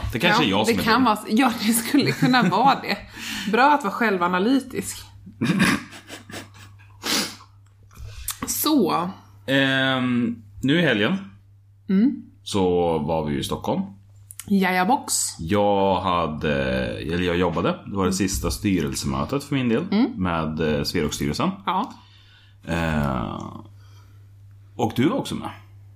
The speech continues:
Speaker 2: Ja.
Speaker 1: Det var ju så att det var flera personer i styrelsen som hade tjatat om att få träffa Lotus.
Speaker 2: Nej, det var egentligen mig. Men, eh, jag tänkte jag tar med barnet också för att vi har ingen barnvakt och jag tänker nog inte lämna honom. Så.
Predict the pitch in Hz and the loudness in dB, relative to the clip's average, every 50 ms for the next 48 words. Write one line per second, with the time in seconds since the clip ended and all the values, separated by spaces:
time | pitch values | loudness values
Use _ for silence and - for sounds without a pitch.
0 | - - 247 294 392 453 427 320 240 202 185 180 185 190 - - - - - - | -4 0 2 2 2 2 0 0 0 0 -2 -4 -6 -10 -12 -14 -20 -20 -20 -20
1 | - - - - - - 110 120 123 113 - 107 92 80 82 98 90 90 90 98 | -20 -20 -20 -20 -10 -4 -2 0 0 2 2 0 0 0 0 0 0 0 0 0
2 | 95 92 87 87 87 85 87 85 80 78 73 - - 80 76 73 - 85 78 73 | 0 0 0 0 -2 -2 -2 -2 -2 -2 -4 -4 -4 -4 -4 -4 -4 -6 -6 -4
3 | 76 78 76 76 76 - 80 76 - - - - 71 - - - 80 - - 82 | -4 -2 -2 -2 -2 -2 -2 -4 -4 -6 -6 -6 -6 -6 -6 -8 -6 -6 -6 -6
4 | - - - 127 - - - - - 113 135 - - 190 214 208 - - - - | -4 -2 -2 -4 -4 -4 -8 -8 -2 0 2 2 2 2 0 -2 -4 -8 -12 -8
5 | - - 202 196 196 196 196 185 185 185 208 202 208 214 196 165 - - - - | -4 -2 0 2 2 2 2 0 0 0 0 0 2 2 0 0 -2 -4 -6 -6
6 | - - 196 190 196 196 190 185 180 180 180 175 170 180 190 190 202 208 208 190 | -4 -2 -2 0 0 0 0 0 0 0 0 0 0 0 0 0 0 0 0 0
7 | 190 185 190 185 226 208 208 202 196 190 196 190 190 185 180 190 196 190 - - | 0 0 0 0 0 0 0 0 2 2 2 0 0 0 -2 -2 -4 -2 -2 -2
8 | 196 190 185 180 180 185 190 190 185 185 185 185 185 185 180 180 180 170 165 - | -2 -2 -2 -2 0 2 2 2 2 0 -4 -4 -2 0 0 0 -2 -4 -4 -2
9 | - 196 185 180 180 196 185 - 180 180 185 185 185 170 165 175 185 190 190 - | 0 0 0 0 -2 -4 -2 -2 -2 -2 -2 -4 -4 -2 -4 -2 -2 -2 -4 -4
10 | - - - - - | -6 -10 -8 -6 -8